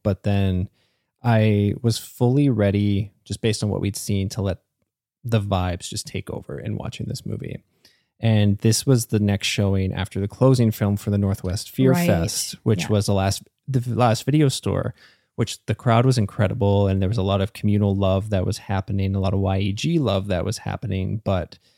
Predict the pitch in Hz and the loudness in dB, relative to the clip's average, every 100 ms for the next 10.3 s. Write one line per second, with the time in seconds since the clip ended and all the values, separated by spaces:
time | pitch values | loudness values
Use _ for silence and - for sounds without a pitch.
0 | _ _ _ - 110 98 110 113 117 123 | _ _ _ -2 0 0 2 4 6 2
1 | - - - 113 104 - - 110 104 101 | 0 -8 0 2 2 -2 -6 -2 0 0
2 | 101 - 104 110 110 - _ _ _ _ | -2 -2 0 2 0 -4 _ _ _ _
3 | - 117 107 104 101 104 98 95 - 110 | -4 0 0 0 0 0 0 -2 -4 -2
4 | 107 104 101 - 98 104 110 107 101 101 | 0 0 -2 -4 -2 -2 -2 -2 -4 -4
5 | 101 107 104 101 104 104 - 95 101 107 | -6 -6 -6 -6 -6 -8 -6 -6 -6 -4
6 | 104 - - 92 92 92 - 101 101 95 | -4 -4 -6 -4 -2 -4 -6 -6 -6 -6
7 | - 95 95 92 - 104 107 113 110 - | -6 -6 -6 -6 -6 -2 2 2 0 -2
8 | 113 107 - 120 117 123 - 107 98 104 | -2 -2 0 2 4 2 0 -2 -2 -2
9 | - 98 95 - 101 95 101 110 120 120 | -6 -8 -8 -4 -2 -2 -2 0 2 0
10 | - 110 107 | 0 -2 -2